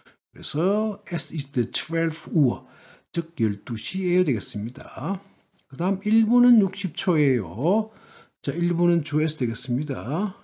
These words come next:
에요가 동사 부위, 육십 초가 주격보, S, C, 이 형식이죠. 자, 한국은 이 형식입니다.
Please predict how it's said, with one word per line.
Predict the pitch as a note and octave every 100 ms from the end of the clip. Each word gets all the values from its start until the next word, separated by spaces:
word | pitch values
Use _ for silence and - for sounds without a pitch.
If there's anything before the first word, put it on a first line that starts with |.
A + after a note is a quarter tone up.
| _
에요가 | C#3 D3 D3 D3 D#3
동사 | C3 B2+ C3 B2
부위, | B2 G#3+ A3+ A3+ G#3+ _ _ _ _ -
육십 | A2+ - A#2+
초가 | - B2 F#3 G3+
주격보, | - D3+ D#3+ - D#3+ G3+ G3
S, | A2 A2
C, | - - A#2 A#2
이 | C3 D3
형식이죠. | F#3 G3+ - C3 F#2+ E3 - - _ - - - _
자, | -
한국은 | A#2 C3+ C#3 C#3+ B2
이 | A2 C#3+
형식입니다. | E3 - A2 F#2+ B2 E3